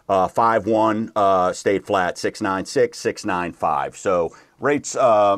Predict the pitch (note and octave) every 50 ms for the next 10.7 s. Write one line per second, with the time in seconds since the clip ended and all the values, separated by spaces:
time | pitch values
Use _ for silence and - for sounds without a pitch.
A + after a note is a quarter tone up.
0 | A2 - - B2 G#2+ F2+ F2 - _ - D3+ D#3+ D#3+ - C3+ C3 - - - D#3
1 | - - - - - - - _ _ _ - A2 A2 G#2+ G#2+ G#2 G#2 G#2+ - -
2 | G2+ B2 A#2+ A2 A2+ - - A#2+ C3 C#3 C3+ C3+ - C#3 B2+ B2 - - - B2
3 | B2 A#2+ A#2 G2+ A2+ G#2+ A2 A2+ A#2+ A#2 A2+ A2+ G#2 F2 F#2 A2 B2 - A2+ G#2+
4 | G2+ - - G#2+ G#2 G2 - - A#2+ A2 G#2 G#2 G2+ F#2+ F#2+ F#2+ - - - _
5 | _ _ _ G#2 G#2 G2+ F#2+ F#2+ F#2 F2+ F#2+ - - G2+ F#2 A2 G#2+ G#2 G2+ G#2
6 | F#2+ - - A2+ A2 G#2 G#2 G2 F#2+ F2 G#2+ G2+ F#2+ F#2 G2 F#2+ F#2+ F#2+ F#2 F2+
7 | - - G2 F#2 F#2 - - F#2+ F#2 E2+ F#2+ F#2 E2 D#2+ E2+ F2 F2 F2 F2 F2
8 | E2 - - - - _ - F2 E2+ E2 D#2+ D#2 D#2 D2+ D2+ - - - - -
9 | - - A#2 G#2 F2+ G#2+ G#2 G2 F2+ - - _ F2 F2+ F2+ F#2 F#2+ F#2 F2 E2
10 | D#2+ - - - D#2+ F2+ F2+ E2+ E2 D#2 D2 C#2+ C2